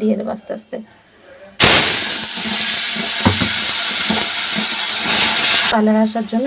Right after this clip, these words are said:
একটুখানি লঙ্কার গুঁড়ো দিয়ে দিলাম, মানে কাশ্মীরি মির্চ, এই যে দেখলে তো সুন্দর কালার আসবে বলে। এটা অপশনাল, এটা নাও দিতে পারো, তো আমি একটু দিয়ে দিলাম। আর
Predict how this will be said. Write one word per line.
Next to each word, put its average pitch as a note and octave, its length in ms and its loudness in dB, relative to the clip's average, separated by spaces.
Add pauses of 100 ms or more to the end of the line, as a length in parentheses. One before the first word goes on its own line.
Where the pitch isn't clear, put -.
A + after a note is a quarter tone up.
একটুখানি A3+ 340 -4 (220)
লঙ্কার G#3 400 -2
গুঁড়ো G3+ 240 -6
দিয়ে G3 180 -4
দিলাম, G3+ 200 -6 (680)
মানে A#3 220 -4
কাশ্মীরি B3 520 0
মির্চ, C#4 240 0 (260)
এই A3 140 2
যে G#3 60 -4 (520)
দেখলে A3+ 280 -2 (640)
তো - 80 -4 (500)
সুন্দর A3 340 -2
কালার G#3 300 -4
আসবে A3 280 -4
বলে। G#3+ 140 -2 (160)
এটা A#3+ 200 -2
অপশনাল, A#3+ 440 -6
এটা A3+ 120 -6 (100)
নাও G#3 240 -2
দিতে G3+ 260 -4
পারো, G#3 180 -6 (840)
তো - 80 -4 (200)
আমি A3 200 2
একটু - 140 -10 (100)
দিয়ে G#3+ 200 2
দিলাম। G#3+ 200 -2 (2000)
আর G#3 160 0